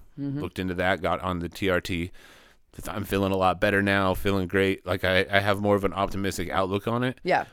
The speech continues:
Speaker 2: Which is, I think, a big reason why I was like, "We need to go have a chat."
Speaker 1: Yeah.
Speaker 2: Like, we need to go, like, talk about this shit. 'Cause if I was still in my, like, bummed out, I would just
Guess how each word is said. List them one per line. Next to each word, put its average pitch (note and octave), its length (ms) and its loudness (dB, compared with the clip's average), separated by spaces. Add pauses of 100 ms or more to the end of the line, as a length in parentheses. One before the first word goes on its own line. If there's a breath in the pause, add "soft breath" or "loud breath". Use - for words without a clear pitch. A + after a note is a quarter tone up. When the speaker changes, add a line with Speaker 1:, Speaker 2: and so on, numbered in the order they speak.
Speaker 2:
Which G#2+ 180 0
is, F#2+ 220 0
I G2 120 0
think, G#2 340 -4 (520)
a G#2 100 -2
big G2+ 220 0
reason G2 280 2
why F2+ 200 4
I F#2 100 4
was F#2 140 2
like, F2+ 120 0
"We G#2 220 -2
need F3 120 0
to C#3 80 4
go G2+ 100 2
have F#2+ 160 -2
a - 40 -6
chat." D2+ 380 -8
Speaker 1:
Yeah. F3 140 4
Speaker 2:
Like, F#2+ 120 4
we A2+ 220 2
need B2+ 200 4
to A2 60 4
go, G2 240 6
like, E2 280 0
talk F#2 240 0
about E2 220 0
this F2 120 -2
shit. F#2 240 -2
'Cause F#2 300 0
if G2 100 -4
I G#2 80 6
was F#2+ 140 2
still A2 200 4
in G2 80 2
my, F2+ 120 -2
like, E2+ 320 -4
bummed F#2 240 0
out, G2 260 2
I F#2 60 0
would F2+ 160 -2
just - 240 -2